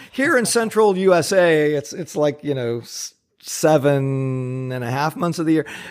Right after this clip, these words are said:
Yeah, you, you get a few days of, you know, in the, in midsummer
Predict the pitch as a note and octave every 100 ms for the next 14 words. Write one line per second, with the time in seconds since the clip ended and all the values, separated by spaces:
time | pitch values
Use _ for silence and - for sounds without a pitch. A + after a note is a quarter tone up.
0 | - A4+ - - D#3 E3 G3+ G3+ G#3+ F#3
1 | G#3+ G3+ D3+ C#3 C#3 - D#3 A#2 C#3+ D3
2 | D#3 A#2+ A#2+ C3+ C#3+ D3 C#3+ E3+ - D3+
3 | C3+ C3